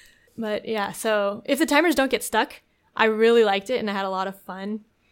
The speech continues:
I really like the theme of working in a restaurant, and I think the real-time hourglasses work really well with that theme. So I really wanna play Kitchen Rush again.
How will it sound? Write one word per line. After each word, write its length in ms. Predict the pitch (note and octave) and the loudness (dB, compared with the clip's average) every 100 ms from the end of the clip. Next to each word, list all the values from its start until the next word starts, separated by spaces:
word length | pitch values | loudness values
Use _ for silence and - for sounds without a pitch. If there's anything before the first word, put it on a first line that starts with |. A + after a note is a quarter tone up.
| _ - | _ -12
I 300 | A3+ A3 A3 | -4 0 2
really 320 | G#3+ G#3+ A#3+ A#3+ | 0 2 2 2
like 160 | B3 | 0
the 80 | G#3+ | -6
theme 240 | A3+ G#3+ | -4 -4
of 80 | G#3 | -2
working 260 | G3 G3 G#3 | -6 -6 -6
in 60 | |
a 60 | F#3 | -6
restaurant, 440 | F3 G3+ C4 C4+ - | -6 -8 -6 -8 -6
and 140 | G#3 | -6
I 80 | G3+ | -4
think 240 | A#3+ A#3 | -4 -4
the 80 | F#3+ | -4
real-time 320 | G3 G#3 G#3+ | -2 -2 -4
hourglasses 680 | F#3 G3 G3+ G#3+ A3 G#3+ G#3 - _ G#3 | -6 -6 -6 -4 -4 -4 -6 -20 _ -6
work 180 | G3+ | -4
really 200 | G#3 G#3 | -2 -2
well 200 | G3 F#3+ | -2 -4
with 120 | F#3+ F#3+ | -4 -8
that 200 | - - | -14 -16
theme. 300 | - A3 G3+ | -16 -16 -16
So 340 | - G#3+ F#3+ F#3+ | -6 -2 -2 -2
I 60 | G3+ | 0
really 280 | A3+ A#3+ A3+ | 2 4 4
wanna 180 | G#3 | 0
play 160 | G3 G3 | -2 -4
Kitchen 300 | F#3+ G#3+ G#3 | -4 -8 -8
Rush 180 | F3+ G3 | -8 -8
again. 340 | F#3 E3+ F3+ | -10 -10 -12